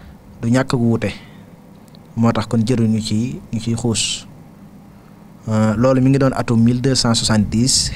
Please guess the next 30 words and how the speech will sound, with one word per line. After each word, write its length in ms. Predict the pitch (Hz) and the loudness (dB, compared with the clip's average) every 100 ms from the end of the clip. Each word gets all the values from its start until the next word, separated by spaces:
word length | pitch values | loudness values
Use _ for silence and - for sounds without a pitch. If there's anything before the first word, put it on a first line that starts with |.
| - | -2
hijriya, 480 | 117 110 104 156 180 | 0 2 2 -2 -2
muy 140 | 120 110 | 0 0
atum 240 | 107 117 | 2 2
gàddaay 320 | 110 92 98 | 2 0 0
gi, 180 | 98 139 | 0 0
li 100 | 151 | 2
ñuy 80 | 110 | 2
wax 100 | 104 - | 2 0
atum 180 | - 101 | 0 2
wolof. 500 | 98 110 - - - | 2 0 -6 -12 -4
Loolu 240 | 110 110 107 | 0 2 2
itam 280 | 110 123 | 2 2
bindkat 340 | 113 117 117 101 | 4 2 2 0
yëpp 280 | 101 120 113 | 0 0 0
it 180 | 117 - | 0 2
maase 240 | 120 123 | 2 2
nañ 140 | 113 95 | 0 -2
ci. 160 | - - - - - - - - - - - - | -6 -10 -16 -20 -20 -20 -20 -20 -18 -18 -18 -6
Am 200 | 113 120 | 0 4
na 460 | 117 113 110 107 101 - | 6 6 4 4 2 -2
sëriñ 520 | - - 131 113 107 | -2 0 2 2 2
gi 80 | 110 | 2
wax 160 | 110 98 | 2 4
ni, 220 | 113 196 | 4 2
sëriñ 300 | - 123 113 | 2 2 2
Ousmane 460 | 113 117 107 104 101 | 2 2 4 2 0
Al 80 | 107 | -4
Fouti 300 | - 117 107 104 | -2 0 0 0
Tarale 280 | 120 104 98 | 2 2 2
yi, 160 | 151 | 0